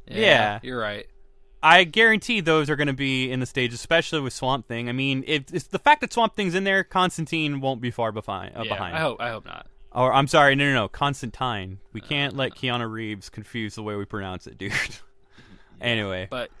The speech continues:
Speaker 1: yeah, so, I
Speaker 2: Um,
Speaker 1: mean, we'll see. Maybe, you know, I wanna be surprised. I just,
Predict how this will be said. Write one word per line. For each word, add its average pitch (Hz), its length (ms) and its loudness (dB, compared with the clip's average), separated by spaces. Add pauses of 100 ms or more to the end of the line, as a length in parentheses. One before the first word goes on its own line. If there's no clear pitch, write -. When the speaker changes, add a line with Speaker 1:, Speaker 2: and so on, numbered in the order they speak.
(200)
Speaker 1:
yeah, 147 220 -2
so, 104 140 0
I 104 40 -4
Speaker 2:
Um, 107 80 -6
Speaker 1:
mean, 156 100 -10
we'll 175 100 -8
see. 123 260 -8
Maybe, 127 280 -8
you 127 260 -8
know, 117 160 -10
I 117 220 -8
wanna 117 240 -10
be 113 80 -14
surprised. 110 500 -8
I 113 80 -8
just, 113 380 -10